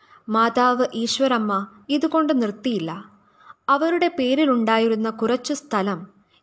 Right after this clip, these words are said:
ഈ ഉദ്ദേശത്തിനായി അവർ നൽകി. സ്വാമി ഒരു സ്കൂൾ പണിതു. ജ്ഞാനസ്വരൂപനായ സായി അങ്ങനെ ജ്ഞാനവൃക്ഷത്തിൻ്റെ ഒരു ചെറുതൈ നട്ടു. സാവധാനം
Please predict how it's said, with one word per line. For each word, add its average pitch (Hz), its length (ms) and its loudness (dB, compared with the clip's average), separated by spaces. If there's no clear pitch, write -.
ഈ 330 140 0
ഉദ്ദേശത്തിനായി 233 1000 -2
അവർ 202 180 -2
നൽകി. 175 500 -6
സ്വാമി 214 560 0
ഒരു 262 120 2
സ്കൂൾ 226 360 -2
പണിതു. 180 380 -8
ജ്ഞാനസ്വരൂപനായ 262 1120 2
സായി 180 480 -6
അങ്ങനെ 254 380 0
ജ്ഞാനവൃക്ഷത്തിൻ്റെ 247 1300 0
ഒരു 320 140 2
ചെറുതൈ 254 560 0
നട്ടു. 175 320 -6
സാവധാനം 247 920 0